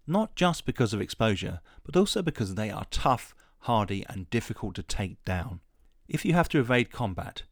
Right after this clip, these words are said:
the first thing you need to check is whether or not you have any equipment that may help in the situation. For example,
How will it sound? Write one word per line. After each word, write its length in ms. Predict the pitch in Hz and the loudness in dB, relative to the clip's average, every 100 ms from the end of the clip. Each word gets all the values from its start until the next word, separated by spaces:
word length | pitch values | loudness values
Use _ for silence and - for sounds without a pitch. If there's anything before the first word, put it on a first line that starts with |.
| - | -14
the 80 | |
first 400 | - - 175 - | -2 2 2 0
thing 160 | 151 135 | -4 -2
you 100 | 113 | -2
need 220 | 107 98 | -2 -4
to 160 | - - | -8 -2
check 540 | - - - - - - _ - | -2 0 -4 -6 -12 -20 _ -6
is 160 | 104 | 0
whether 240 | 110 139 147 | 4 6 6
or 120 | 143 | 4
not 340 | 117 92 - | 2 -2 -8
you 60 | 98 | -10
have 200 | 101 92 | -8 -6
any 120 | 98 | -6
equipment 480 | 95 - - 104 - | -8 -4 -4 -4 -12
that 100 | - | -8
may 140 | 98 | -6
help 300 | 98 113 101 | -4 -4 -2
in 80 | 95 | -4
the 80 | 90 | -4
situation. 680 | - - - 87 85 - - - _ _ _ | -8 -8 -6 -6 -6 -10 -14 -20 _ _ _
For 120 | - | -4
example, 580 | 139 113 139 117 - 87 | 0 2 2 0 -8 -12